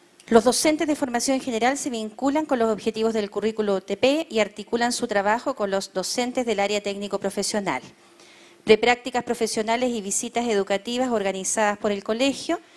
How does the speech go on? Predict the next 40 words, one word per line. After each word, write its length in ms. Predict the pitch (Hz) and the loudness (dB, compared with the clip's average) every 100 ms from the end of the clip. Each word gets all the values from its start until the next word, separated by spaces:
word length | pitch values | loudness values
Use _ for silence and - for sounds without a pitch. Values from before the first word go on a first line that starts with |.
| - - - | -20 -6 2
para 220 | 240 240 | 4 4
favorecer 500 | 262 240 233 - 277 | 2 2 0 -2 -4
el 100 | 269 | -2
acercamiento 840 | 262 226 214 202 214 240 254 269 | -4 -4 -2 -2 0 -2 -2 0
de 100 | 240 | 0
los 120 | 208 | 0
estudiantes 680 | 202 - 190 202 220 220 233 | -2 -2 -2 0 -2 -4 -2
a 80 | 214 | -2
la 100 | 185 | 0
realidad 540 | 180 170 175 180 190 190 - | 0 0 0 2 2 -2 -10
laboral. 500 | 175 170 170 135 - - _ - - - - _ - | -6 -2 0 -2 -6 -16 _ -20 -20 -20 -20 _ 0
Alto 240 | 208 233 | 4 4
porcentaje 580 | 214 - 202 202 247 277 | 2 -4 -4 -2 0 2
de 60 | |
establecimientos 760 | 240 226 196 196 208 202 226 233 | 0 0 -2 -4 -4 -2 -2 -2
promueven 540 | - 190 202 247 269 | 0 0 2 2 2
las 140 | 254 220 | 0 0
actividades 500 | 185 - 196 196 202 | -2 0 2 2 0
en 80 | 190 | -2
terreno 600 | 190 185 247 277 330 320 | -2 2 2 2 0 0
en 160 | 208 | -2
tercero 360 | 196 185 - 214 | -4 -2 0 2
y 80 | 214 | 2
cuarto 360 | 214 202 214 | 0 0 -2
medio. 420 | 220 226 156 143 - - - - - - | 0 2 0 -4 -10 -20 -20 -20 -20 -2
En 120 | 214 | 2
la 100 | 214 | 4
mayoría 400 | 214 214 214 269 | 2 0 0 0
de 80 | 294 | 0
los 160 | 269 - | -2 -4
casos, 480 | - 226 - 254 | 0 0 0 -6
contar 460 | 247 190 185 196 196 | -4 -6 -2 -2 -2
con 160 | 202 185 | -4 -4
prekinder 560 | 175 165 247 254 262 | -6 -4 -4 -2 -2
y 80 | 285 | -4
kinder 500 | - 302 247 214 220 | -2 0 0 2 0
en 80 | 196 | 0
el 140 | 170 | -2
mismo 260 | 170 170 208 | -2 -2 0
colegio 560 | 254 277 220 - 285 | 2 4 2 0 -6